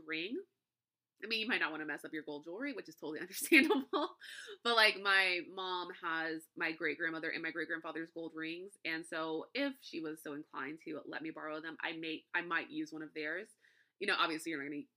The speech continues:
keep it in there forever, but it's, again, like, the potency of the copper, the potency of the gold is conductive, and it attracts that to you. So it's, like, literally money being attracted to you, or literally, like, gold and those kind of precious metals being attracted to you. So yeah,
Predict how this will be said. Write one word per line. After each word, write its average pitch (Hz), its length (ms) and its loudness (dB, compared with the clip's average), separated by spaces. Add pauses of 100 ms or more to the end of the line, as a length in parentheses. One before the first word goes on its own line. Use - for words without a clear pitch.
(100)
keep 160 140 0
it 160 40 0
in 160 80 0
there 156 160 -2
forever, 160 540 -6
but 180 220 4 (340)
it's, 196 220 0 (140)
again, 180 380 0
like, 165 160 -4 (140)
the 170 160 -2 (100)
potency 208 480 -6
of 180 140 -4
the 180 60 -8
copper, 160 440 -6
the 160 120 -6
potency 175 580 -8
of 160 180 -6
the 165 140 -6
gold 156 400 -4
is 165 280 -6
conductive, 160 680 -6 (340)
and 180 100 0
it 170 80 4
attracts 165 580 -2 (100)
that 156 220 0 (100)
to 156 60 -6
you. 135 200 -8
So 160 140 -8
it's, 143 100 -8
like, 160 180 -4
literally 190 460 0
money 190 300 -2
being 208 160 -6
attracted 180 400 -8
to 180 100 -12
you, 170 320 -2
or 165 180 -2
literally, 160 360 -4
like, 143 240 -8
gold 135 300 -8 (280)
and 170 100 -10
those 156 120 -4
kind 165 100 -6
of 151 100 -8
precious 147 300 -8
metals - 280 -10
being 143 140 -10
attracted - 380 -12
to - 80 -20
you. 92 120 -10 (540)
So 247 100 2
yeah, 165 120 6